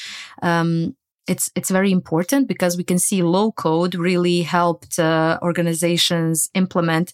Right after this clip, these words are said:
standardized, already tested functions models, so they don't have to redo a bunch of steps. Like, why reinvent the wheel? Why should every company do it themselves and, um,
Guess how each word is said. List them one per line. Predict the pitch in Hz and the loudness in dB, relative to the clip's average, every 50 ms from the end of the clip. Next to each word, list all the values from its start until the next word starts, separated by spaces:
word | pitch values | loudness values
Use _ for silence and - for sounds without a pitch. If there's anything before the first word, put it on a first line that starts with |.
| - _ | -16 _
standardized, | - - - - - 202 202 208 220 220 214 208 196 190 190 185 180 180 180 - - _ | -4 -4 -4 0 0 2 2 4 4 4 2 2 2 2 2 2 2 2 0 -2 -2 _
already | 180 185 196 190 190 180 165 180 | 0 0 2 2 2 2 0 -2
tested | - - - 170 165 160 - - - 170 160 - | -2 0 0 0 0 0 -2 -2 -2 -4 -4 -4
functions | - - 262 247 240 226 - - - 196 185 180 165 180 | -2 0 2 2 2 2 2 2 2 2 2 0 0 2
models, | 196 202 220 220 269 254 - | 0 2 2 2 2 0 0
so | - 208 | 0 -2
they | 180 196 202 | -2 -2 0
don't | 185 208 208 202 | 0 0 0 0
have | 190 208 208 - - | 0 -2 -2 -4 -6
to | - - 190 180 180 - - - - - - - - - | -2 0 0 0 0 -2 -8 -12 -12 -14 -16 -14 -6 -2
redo | 196 190 226 233 233 202 190 226 208 196 | 0 0 2 2 2 2 2 2 2 2
a | |
bunch | 180 190 185 190 185 - | 2 2 2 2 2 0
of | 185 170 | -2 -2
steps. | - - - 190 160 156 - - - | -2 0 2 2 0 0 0 0 0
Like, | 160 170 170 | 0 0 0
why | 208 214 220 233 226 | 0 0 2 2 2
reinvent | 214 214 220 214 196 196 180 196 196 196 - | 2 2 2 2 2 2 2 2 2 2 2
the | 175 170 | 0 -2
wheel? | 156 160 202 226 208 165 175 190 226 240 - _ _ _ _ _ | 0 0 0 2 4 4 2 2 0 -2 -4 _ _ _ _ _
Why | - 208 214 | 0 0 2
should | 220 - 233 190 - | 2 2 0 2 0
every | 208 214 208 208 | 0 2 2 0
company | - - 202 196 - 196 185 180 180 | 2 2 0 2 2 2 0 0 0
do | 165 180 185 | 0 0 0
it | 180 175 - | 0 2 0
themselves | 165 170 175 - - 247 208 160 170 185 208 214 - - - - - _ | 0 0 0 0 0 2 2 2 2 0 0 -2 -2 -4 -4 -6 -8 _
and, | - - 170 170 170 170 156 170 | -2 0 2 2 2 2 2 2
um, | 170 170 165 165 165 165 | 2 2 2 2 0 -2